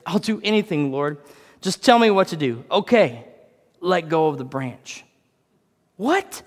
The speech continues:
I said, "Let go of the branch. Just trust me. Let go."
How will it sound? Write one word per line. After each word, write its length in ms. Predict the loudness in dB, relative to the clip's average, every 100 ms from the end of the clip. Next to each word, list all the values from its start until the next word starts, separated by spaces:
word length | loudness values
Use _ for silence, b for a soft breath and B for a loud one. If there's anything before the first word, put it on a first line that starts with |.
| _ _ _ _ _ _
I 100 | -8
said, 300 | -2 0 2
"Let 260 | 2 2 2
go 380 | 2 4 4 0
of 160 | -4 -4
the 80 | -4
branch. 460 | 0 0 0 -4
Just 260 | -4 -4 -4
trust 400 | -2 -2 -2 -4
me. 240 | -4 -4 b b b
Let 340 | 0 2 2 2
go." 320 | 2 2 -2